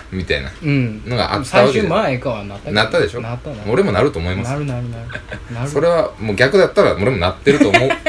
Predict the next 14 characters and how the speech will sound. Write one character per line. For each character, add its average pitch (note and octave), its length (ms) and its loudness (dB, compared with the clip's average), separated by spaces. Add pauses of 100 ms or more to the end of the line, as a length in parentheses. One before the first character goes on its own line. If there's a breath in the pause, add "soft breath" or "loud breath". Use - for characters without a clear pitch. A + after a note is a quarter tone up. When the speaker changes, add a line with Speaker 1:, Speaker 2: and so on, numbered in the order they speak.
(280)
Speaker 2:
<laughs> - 480 -16
Speaker 1:
け - 160 6
ど、 C#3+ 340 4
Speaker 2:
う - 1400 -12
ん。 - 20 -2
Speaker 1:
ね？ F#3 220 4 (300)
Speaker 2:
う B2+ 40 -6
ん。 G#2+ 200 -6 (320)
Speaker 1:
純 G2+ 280 -4
し - 120 -8
た B2+ 80 -2
よ B2 140 -2
っ - 20 -6
て。 - 300 -12